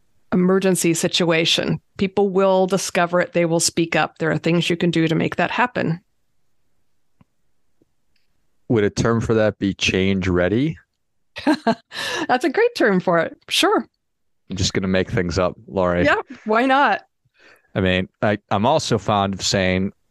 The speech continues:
Speaker 2: "When you stay ready, you don't have to get ready." Maybe I'm getting closer.
Speaker 1: I, it is, it really is about preparation. And I work with a lot of leaders and, and a lot of those that are in the position of leadership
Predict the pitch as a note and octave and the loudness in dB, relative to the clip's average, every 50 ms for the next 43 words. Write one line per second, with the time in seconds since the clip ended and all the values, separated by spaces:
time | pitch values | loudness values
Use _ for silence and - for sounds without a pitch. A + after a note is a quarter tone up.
0 | _ - G2 F2 F2 E2+ - - - - A2+ A#2 G#2+ G2 F2+ E2+ E2+ F2 E2+ - | _ -4 -2 -2 0 0 -2 -2 -2 0 0 2 2 2 2 2 0 0 -2 -2
1 | F#2 F2+ F2+ F2+ F2+ D#2+ F2+ F#2 E2+ - - E2 E2 - G#2 A#2 - F#2 F2 E2 | -2 -2 0 -2 -2 -2 -2 -4 -4 -4 -8 -8 -4 -2 -2 -2 0 0 0 0
2 | D#2 F2+ F#2 A#2 C#3+ D#3+ - _ _ _ _ _ - - F2+ F2 F2+ F2 F2+ G2 | 0 0 0 -2 -2 -4 -8 _ _ _ _ _ -4 -2 -2 0 0 -2 -2 -2
3 | F#2 F2+ E2 - - F#2+ F2+ F2 - - D2 - - _ _ _ _ _ _ _ | -2 -2 -4 -4 -2 -2 -2 -2 -2 -2 -2 -4 -4 _ _ _ _ _ _ _
4 | _ _ _ _ _ _ _ _ _ _ _ _ _ _ _ _ _ _ _ _ | _ _ _ _ _ _ _ _ _ _ _ _ _ _ _ _ _ _ _ _
5 | _ _ - B3+ B3+ - D4 C#4 D4+ D#4 D#4+ C#4+ - - - _ _ _ - C#4 | _ _ -2 0 0 2 2 2 4 4 2 2 0 -4 -12 _ _ _ -4 -2
6 | - D4+ D4 B3+ C4 D4 D4 C4 A#3+ - - A3+ A3+ G3+ G3+ F3 E3+ E3 E3 - | 0 0 0 2 2 2 2 2 2 2 2 0 0 0 -2 -2 0 0 0 0
7 | - - - D#3 - - D#3+ F3 - - - - - - E3 E3+ D#3+ D#3+ - _ | -2 -4 -4 -4 -2 0 0 0 2 0 0 0 0 0 0 0 -2 -4 -4 _
8 | - A3 A3 A3 A3 G3+ F#3 - - A#3 A#3+ A#3+ C4 C4 - B3+ A#3 A3+ A3 G#3+ | 0 2 2 2 2 2 0 0 0 0 2 2 0 0 0 0 0 2 2 2
9 | G#3 G#3 G#3+ A3 A3+ A3 A3 A3 A3 G#3+ - - _ - - - - - - _ | 2 2 2 2 2 2 2 2 0 -2 -6 -12 _ -20 -20 -20 -20 -20 -20 _
10 | - A3 B3 B3 A#3+ A#3 A#3+ C4 C4+ B3 - - - B3 B3 A#3 A#3 - - A#3 | -2 0 2 4 4 4 4 4 2 0 -4 -6 -2 0 0 2 0 0 0 0
11 | A#3+ A#3+ A#3 A3 G#3+ G#3 A3 A3 A3+ A#3+ B3 B3 B3 A#3 G#3+ G3+ A3 A3 A3 G#3+ | 2 2 2 0 0 0 0 2 2 2 2 2 0 0 0 0 0 2 2 0
12 | G3 - A3 G#3 - G#3 G#3+ G#3+ A3 A3 G3+ - - G3 F#3+ G3+ A#3+ B3 - - | 0 -2 -2 -2 0 0 2 2 2 2 2 0 -2 -2 0 0 0 0 0 0
13 | B3+ A3 - - - A#3 A#3+ B3 A#3+ G#3+ G3+ G#3+ G3+ F#3 F#3+ F#3 - - - F3 | 0 -2 -2 0 0 2 2 2 2 0 0 0 2 2 2 2 2 2 2 2
14 | F3 G3 - | 2 0 -2